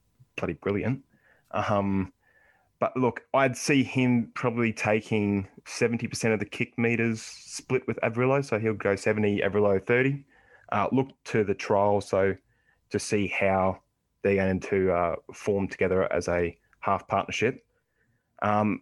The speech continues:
another interesting option, though, to mention with Burton is that the Bulldogs, they don't have the, the easiest start to the season. Rounds three to eight, they face Manly, Melbourne, Penrith, South, and the Roosters.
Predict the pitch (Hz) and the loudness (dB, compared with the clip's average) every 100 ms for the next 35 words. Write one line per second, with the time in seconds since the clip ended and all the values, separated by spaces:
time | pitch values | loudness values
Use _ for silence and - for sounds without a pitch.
0 | - 127 127 135 - 131 127 - 120 113 | 0 2 4 2 2 0 0 -2 0 0
1 | 156 - 113 104 101 101 - 107 98 98 | 0 0 2 4 2 0 0 0 2 0
2 | 95 - 104 107 110 - 95 127 160 _ | -2 0 2 2 0 -2 0 -2 -4 _
3 | _ _ _ _ 101 101 _ 104 107 - | _ _ _ _ -4 -4 _ 2 2 2
4 | 98 101 - 104 98 - 104 107 95 123 | 0 -2 0 -2 -2 -2 -2 -2 -2 2
5 | 123 127 131 120 110 104 - - - _ | 2 4 4 4 2 -4 -12 -16 -20 _
6 | _ _ _ _ _ - 110 123 131 - | _ _ _ _ _ -4 0 2 2 -2
7 | 117 113 - _ _ _ - - 123 113 | -2 -4 -6 _ _ _ -4 2 2 4
8 | 113 107 - 104 104 - - 110 110 123 | 2 0 0 0 0 -2 -8 0 0 0
9 | 165 196 - _ _ _ _ _ - 113 | -2 -6 -10 _ _ _ _ _ 2 2
10 | 113 - - 123 120 - 104 107 - 107 | 2 0 0 0 0 -2 0 -2 0 -2
11 | 101 110 101 107 104 107 104 98 101 101 | 0 0 0 0 2 2 2 2 2 2
12 | 98 - - 104 104 - - 98 95 - | -2 -4 -2 0 -2 -2 0 0 0 -6
13 | - 107 104 95 95 117 - 180 196 | -6 -2 0 2 2 0 0 -2 -4